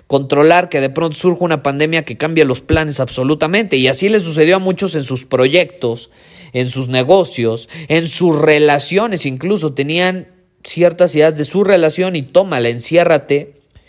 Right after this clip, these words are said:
durante tres meses con tu pareja y a ver si los planes no cambian, a ver si tus expectativas no cambian, a ver si la percepción que tenías no cambia.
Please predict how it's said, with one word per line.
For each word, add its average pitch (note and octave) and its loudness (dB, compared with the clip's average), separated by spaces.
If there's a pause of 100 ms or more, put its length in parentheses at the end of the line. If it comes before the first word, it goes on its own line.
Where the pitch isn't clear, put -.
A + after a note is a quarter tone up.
(260)
durante A#2+ -6
tres D3+ 2
meses D#3 -4
con B2+ -4
tu A#2+ -6
pareja C#3 0 (460)
y A2+ -2
a A#2 2
ver D#3 4
si D3 -4
los A#2 -4
planes C#3 0
no B2+ -2
cambian, C3+ -2
a A#2+ -4
ver C3+ 2
si C#3+ -8
tus B2 -8
expectativas A2+ -2
no C3 -4
cambian, C3+ -4
a A#2 -2
ver B2 0
si C3+ -4
la A#2+ -2
percepción G#2+ -6
que D3+ -4
tenías B2 -4
no A2 -8
cambia. D3+ -6